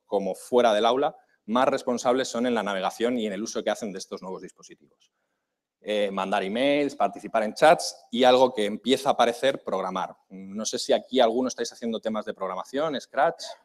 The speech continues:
¿os suena? ¿Sí? Es algo que también se está incorporando.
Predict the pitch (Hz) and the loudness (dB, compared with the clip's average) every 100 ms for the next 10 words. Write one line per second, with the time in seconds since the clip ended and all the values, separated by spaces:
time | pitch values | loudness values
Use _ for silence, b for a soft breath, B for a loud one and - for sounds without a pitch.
0 | _ - - 143 165 _ _ _ _ _ | _ -16 -8 -4 -4 _ _ _ _ _
1 | _ _ _ _ _ - 127 139 - _ | _ _ _ _ _ -4 -2 -2 -6 _
2 | _ _ _ _ 123 - 135 170 156 107 | _ _ _ _ 0 2 4 4 2 0
3 | 117 - 160 117 95 98 170 110 85 | -4 -2 0 0 0 0 0 -4 -10